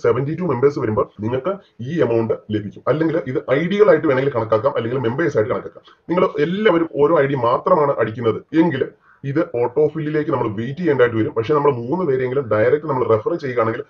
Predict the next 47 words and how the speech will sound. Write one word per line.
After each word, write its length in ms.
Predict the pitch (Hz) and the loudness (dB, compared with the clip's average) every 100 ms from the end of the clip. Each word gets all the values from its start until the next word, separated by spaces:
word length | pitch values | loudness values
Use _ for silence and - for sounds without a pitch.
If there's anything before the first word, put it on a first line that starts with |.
| _ - | _ -10
നമുക്ക് 200 | 123 139 | -8 -8
സിസ്റ്റം 240 | 123 - 139 | -6 -4 2
വളരെ 220 | 120 151 190 110 | 4 6 4 0
വേഗം 320 | 120 170 208 165 | 2 4 4 2
നമുക്ക് 160 | 135 131 | 0 -2
മുമ്പോട്ട് 240 | 113 120 | -2 -2
നീങ്ങും. 160 | 117 143 | -4 -2
അപ്പൊ 100 | 139 - | -2 0
കഴിയുന്നത് 380 | 131 160 214 220 165 | 0 2 2 2 2
നിങ്ങൾ 160 | 139 143 - _ - | 0 -2 -6 _ -8
minimum 300 | 131 185 254 214 | -2 2 2 4
മൂന്ന് 160 | 160 165 | 4 4
പേരെയെങ്കിലും 380 | 135 135 131 143 | 2 2 0 0
നിങ്ങൾ 140 | 120 117 | 0 0
ചേർക്കാൻ 240 | 107 104 139 | 2 2 2
ശ്രമിക്കുക. 320 | 123 123 131 160 - - 110 | -2 -4 -4 -4 -8 -2 2
അതോടൊപ്പം 320 | 147 165 147 | 4 2 2
തന്നെ 120 | 147 135 | 0 2
maximum 420 | 123 151 - 202 127 | 2 2 0 0 2
ആളുകളെ 220 | 123 131 127 | 2 2 -2
ചേർത്ത് 180 | 120 131 | -2 -2
കഴിഞ്ഞാൽ 180 | 127 147 | -2 0
അതിന് 180 | 113 131 135 | -2 -2 -6
sponsor 580 | - 127 160 185 196 196 - | -4 -2 0 -2 -2 -2 -4
income 260 | 117 113 139 | -4 -2 0
നിങ്ങൾക്ക് 180 | 110 123 104 | -2 -4 -6
ലഭിക്കാൻ, 300 | 98 - - _ - | -6 -8 -8 _ -2
വളരെ 200 | 185 190 | 0 0
വലിയൊരു 240 | 139 131 143 | 0 -2 -6
sponsor 440 | - 123 139 160 147 | -4 -2 -2 -2 -4
income 160 | 113 131 | -2 -4
നിങ്ങൾക്ക് 180 | 120 117 | -4 -6
ലഭിക്കും. 180 | 92 107 | -6 -6
ഒരു 80 | - | -4
പത്ത് 240 | 135 - 123 | -4 -2 2
ഡയറക്റ്റ് 340 | 110 147 151 107 | 4 2 0 -6
ഉണ്ട്, 80 | - _ - | -10 _ -6
ആ 20 | 170 | -4
ഒരു 80 | 202 156 | -2 -2
പത്ത് 180 | - 214 | -4 -2
പേരും 180 | 170 170 160 | 0 0 -4
sponsor 360 | 131 147 170 165 | -4 -4 -2 -4
income 120 | 160 156 | -2 -4
കൊടുക്കാൻ 240 | 127 143 123 | 0 0 0
eligible 240 | 117 123 | -2 0
ആയിട്ടുണ്ടെങ്കിൽ 420 | 110 117 110 101 - 107 120 | 0 0 -4 -4 -6 -4 -2
രണ്ട് 240 | 156 170 | -2 0